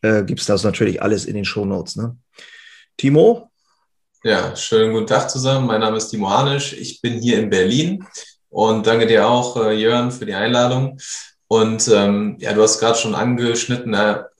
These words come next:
Speaker 2: was die Systeme angeht, um die Mitarbeiter zu finden. Im Grunde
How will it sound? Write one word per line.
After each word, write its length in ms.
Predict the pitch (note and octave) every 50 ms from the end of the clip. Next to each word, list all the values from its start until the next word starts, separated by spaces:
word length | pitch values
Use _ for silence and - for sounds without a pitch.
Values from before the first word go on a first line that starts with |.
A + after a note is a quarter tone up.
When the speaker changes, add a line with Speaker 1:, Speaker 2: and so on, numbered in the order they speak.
| _ _
Speaker 2:
was 360 | - - - G#2 G#2 - -
die 100 | - A2
Systeme 500 | G2 G2 G2 - - - A#2 A#2 A#2+ A2
angeht, 540 | - A2 A2+ A2+ A2 A2 A2 A2 A2+ - -
um 240 | - G2 G2+ G2 G2
die 100 | G2+ G2
Mitarbeiter 440 | G2 G#2+ B2 A2+ G#2+ A2 A2 A2+ G#2+
zu 140 | - - -
finden. 520 | - - A#2 A2+ A2 A2+ A2+ A2 A2+ A2+ - - - - - _
Im 180 | - A2+ A#2+ A2
Grunde 560 | - A2 B2+ C3+ C#3 C#3+ A#2 - - -